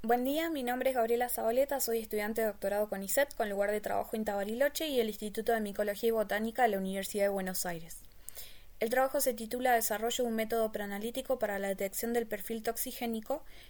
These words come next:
implanta la gramínea tóxica Festuca argentina. Esta planta es un pasto nativo de la Patagonia que su consumo causa un síndrome tremorgénico conocido como mal de hueco.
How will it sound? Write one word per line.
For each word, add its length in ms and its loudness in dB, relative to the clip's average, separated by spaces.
implanta 560 2
la 140 4
gramínea 420 0
tóxica 380 -4
Festuca 420 -8
argentina. 640 -10
Esta 320 2
planta 460 2
es 160 0
un 120 -6
pasto 300 -2
nativo 400 0
de 60 4
la 120 0
Patagonia 640 2
que 100 -2
su 140 -2
consumo 500 -2
causa 340 2
un 120 0
síndrome 460 0
tremorgénico 720 0
conocido 480 -2
como 180 -6
mal 240 -4
de 80 -4
hueco. 360 -6